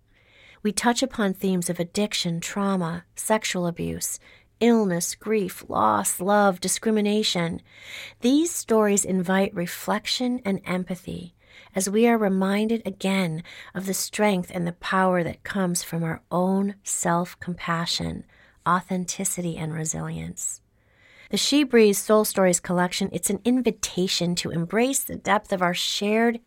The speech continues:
humanity. As you turn each page, you will encounter the power of shared experiences,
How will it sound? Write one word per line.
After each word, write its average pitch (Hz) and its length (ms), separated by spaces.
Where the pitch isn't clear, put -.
humanity. 165 720
As 190 180
you 180 120
turn 233 420
each - 320
page, 180 480
you 220 160
will 269 140
encounter 202 520
the 196 120
power 180 420
of - 180
shared 185 520
experiences, 175 880